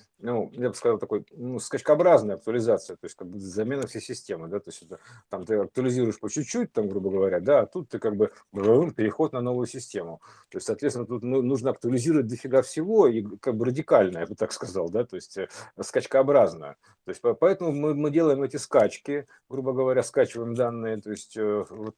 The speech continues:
э, с, и актуализируем данные, это все, все, что мы делаем. То есть вот такая девел-, девелоперская задача, то есть как бы у, у дистанционная, уда-, удаленная работа, я бы так <laughs> назвал,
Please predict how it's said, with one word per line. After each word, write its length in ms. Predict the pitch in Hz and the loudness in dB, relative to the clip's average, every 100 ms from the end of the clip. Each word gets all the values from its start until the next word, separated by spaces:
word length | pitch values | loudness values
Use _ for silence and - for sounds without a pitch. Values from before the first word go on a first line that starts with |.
| - | -14
э, 120 | 113 | -14
с, 140 | - - | -12 -12
и 300 | 127 120 151 | -10 -2 2
актуализируем 720 | 175 - 131 127 175 165 110 | 2 0 -4 -2 -2 0 0
данные, 340 | 120 127 113 | -2 -2 -6
это 120 | 101 - | -8 -10
все, 280 | - 139 | -6 -6
все, 160 | 104 151 | -6 -8
что 160 | - 139 | -8 -10
мы 120 | 110 | -8
делаем. 380 | 101 123 107 90 _ _ _ - | -4 -2 -4 -6 _ _ _ -20
То 60 | |
есть 120 | 92 | -14
вот 140 | 110 104 | -14 -10
такая 400 | 104 - 117 101 | -8 -4 -2 -4
девел-, 400 | 98 107 113 127 | -6 -4 -2 -4
девелоперская 720 | 107 107 135 139 120 98 104 | -4 -2 0 0 -2 -6 -6
задача, 400 | 95 101 104 90 - | -6 -4 -4 -6 -16
то 60 | |
есть 120 | 87 - | -16 -14
как 120 | 90 | -14
бы 160 | 87 85 _ _ _ - | -14 -16 _ _ _ -12
у, 100 | 107 104 | -10 -8
у 40 | 107 | -8
дистанционная, 680 | 113 - 120 - 143 131 113 | -8 -8 -4 2 2 2 -2
уда-, 680 | 104 92 78 - 113 131 | -4 -6 -14 -12 -4 -2
удаленная 540 | - 120 151 143 131 135 | 2 4 4 4 6 8
работа, 340 | 139 110 87 | 6 2 -2
я 80 | 87 | -6
бы 80 | 95 | -6
так 120 | 104 | -4
<laughs> 100 | - | -4
назвал, 340 | 117 95 92 | -4 -6 -8